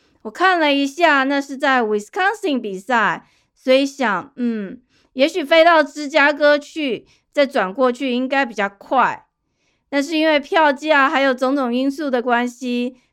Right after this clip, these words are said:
最后他们决定飞到其他的 city 再转机。刚好我先生是运动防护员，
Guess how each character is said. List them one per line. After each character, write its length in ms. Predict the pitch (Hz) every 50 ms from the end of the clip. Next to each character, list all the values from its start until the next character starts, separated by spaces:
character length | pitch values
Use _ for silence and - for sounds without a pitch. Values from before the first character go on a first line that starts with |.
| _ _
最 160 | - 294 311
后 140 | 302 294 285
他 200 | 311 311 330 294
们 200 | 294 285 277 254
决 240 | - 233 214 220 240
定 180 | 277 285 269
飞 220 | 262 269 269 262 262
到 200 | 269 254 240 233
其 220 | 240 - 247 214
他 180 | 226 254 269 262
的 120 | 240 226
city 580 | 233 _ - 277 277 277 294 254 202 160 - _ _ _
再 160 | - 247 233
转 300 | 240 240 196 156 - -
机。 600 | - _ 233 226 202 202 196 190 190 247 - _ _ _ _ _ _ _ _ _ _ _ _ _ _ _ _ _ _ _ _ _ _ _ _ _ _ _ _ _ _ _ _ _ _ _ _ _ _ _ _ _ _ _ _ _
刚 160 | - 359 392
好 220 | 392 403 381 339 294
我 160 | 262 233 214
先 220 | 233 311 302 302
生 240 | 294 302 320 302 302
是 260 | 294 - 311 294 285
运 220 | 269 277 277 262 254
动 260 | 262 269 254 247 240
防 280 | 240 247 214 208 214 233
护 200 | 240 320 311 294
员， 400 | 262 220 202 190 190 185 214 240